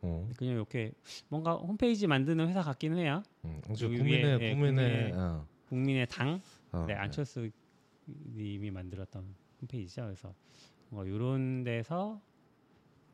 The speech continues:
Speaker 1: 좀
Speaker 2: 도메인을 구입했다? 도메인 소유를 여기서 갖고 있다? 이게 좀 독특하죠.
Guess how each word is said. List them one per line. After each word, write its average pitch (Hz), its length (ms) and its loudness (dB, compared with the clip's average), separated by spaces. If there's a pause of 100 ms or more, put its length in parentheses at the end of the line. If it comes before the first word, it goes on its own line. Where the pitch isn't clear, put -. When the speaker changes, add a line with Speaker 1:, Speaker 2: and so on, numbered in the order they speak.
(100)
Speaker 1:
좀 - 140 4
Speaker 2:
도메인을 196 460 6
구입했다? 127 640 0
도메인 175 280 8
소유를 220 360 6
여기서 165 280 8
갖고 - 300 0
있다? 143 280 0
이게 139 140 0
좀 123 500 -4
독특하죠. 107 540 -4